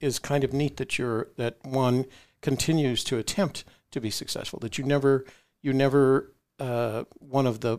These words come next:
elements of your life is that you s-, don't stop trying to be successful, because you know from your experience trying to be successful, uh, attempting, working at being successful at something,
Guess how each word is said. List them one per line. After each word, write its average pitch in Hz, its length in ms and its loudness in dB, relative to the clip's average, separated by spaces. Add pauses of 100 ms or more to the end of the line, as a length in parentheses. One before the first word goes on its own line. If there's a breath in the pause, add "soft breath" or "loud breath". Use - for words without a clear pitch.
(140)
elements 135 360 2
of 127 80 -2
your 113 140 -2
life 123 400 0 (340 soft breath)
is 120 200 0
that 120 220 -2
you 120 60 -6
s-, - 120 -6
don't 120 560 -4
stop - 500 -2 (440)
trying 113 500 0
to - 120 -12
be 110 140 -6
successful, - 840 -2 (400)
because 107 680 -2
you 143 140 -2
know 123 160 2
from 113 220 -6
your 107 140 -4
experience 127 560 -2
trying 107 260 -8
to 104 60 -8
be 104 180 -6
successful, - 680 -8 (540)
uh, 113 240 -4
attempting, 127 520 2
working 135 340 0
at 110 200 -8
being 104 200 -4
successful - 640 -6
at 120 140 -12
something, 123 400 -8